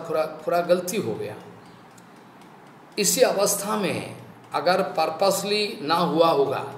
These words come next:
तो, किसी ने अगर purposely करते हैं, बार बार भगवान का नाम ले, ठीक है,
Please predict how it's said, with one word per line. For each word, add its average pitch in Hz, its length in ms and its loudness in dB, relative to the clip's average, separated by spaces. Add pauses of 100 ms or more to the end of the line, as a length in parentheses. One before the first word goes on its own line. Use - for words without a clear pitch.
(140)
तो, 202 100 12 (1700)
किसी 196 300 4
ने 208 120 2
अगर 208 320 2
purposely 214 540 4
करते 180 420 4
हैं, 127 440 -2
बार 180 240 8
बार 175 320 2
भगवान 175 360 2
का 170 80 0
नाम 165 320 -2
ले, 170 160 4
ठीक 175 300 -2
है, 160 120 2